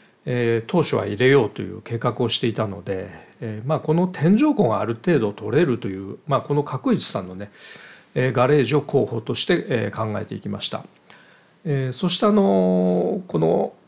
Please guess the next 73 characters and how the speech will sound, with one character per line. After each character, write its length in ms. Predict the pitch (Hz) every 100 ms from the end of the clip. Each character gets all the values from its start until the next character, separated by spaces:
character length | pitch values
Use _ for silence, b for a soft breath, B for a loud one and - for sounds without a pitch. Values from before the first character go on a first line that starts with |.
| _ _ -
リ 120 | 147
フ 160 | 139 -
ト 120 | 285
ア 20 |
ッ 20 |
プ 160 | 294 170
す 160 | -
る 80 | 120
設 460 | 110 165 165 143 104
備 360 | 98 98 101 113
に 220 | 120 117
つ 200 | - 151
い 120 | 117
て 120 | -
は 140 | 92 95
で 100 | 98
す 140 | -
ね、 340 | 110 104 90 -
え 160 | 160 113
ー、 20 |
ま 120 | 127
あ、 40 | 156
諸 140 | 220
々 220 | 202 196 117
の 80 |
事 180 | 95 101
情 240 | 104 104 107
に 140 | 104
よ 220 | 107 104
り 120 | 101 98
断 260 | 107 143
念 100 | 170
す 140 | - 107
る 80 |
こ 100 | 98
と 80 | 107
に 100 | 98
は 80 | 95
な 120 | 110
っ 80 | 117
た 100 | 104
ん 80 | 95
で 80 | 95
す 140 | -
が、 220 | 101 101 B B B B B B B -
え 240 | 131 123
ー、 20 |
こ 100 | -
の 120 | 175 175
建 340 | - 165 294
物 340 | 330 247 120
自 260 | 101 131 -
体 340 | - 101 95 - _ -
を、 480 | 120 107 110 107 117
ま 100 | 160
あ、 40 |
実 400 | 110 123 - 202
際 140 | 190 160
で 80 |
す 160 | 110 113
ね、 200 | 107 104
シ 160 | - 156
ョ 200 | 208 233
ー 20 |
ル 120 | 240
ー 20 |
ム 140 | 180 113
に 280 | 101 101 -
行 100 | 117
っ 20 |
て 240 | - - 120
見 140 | 165
に、 260 | 135 104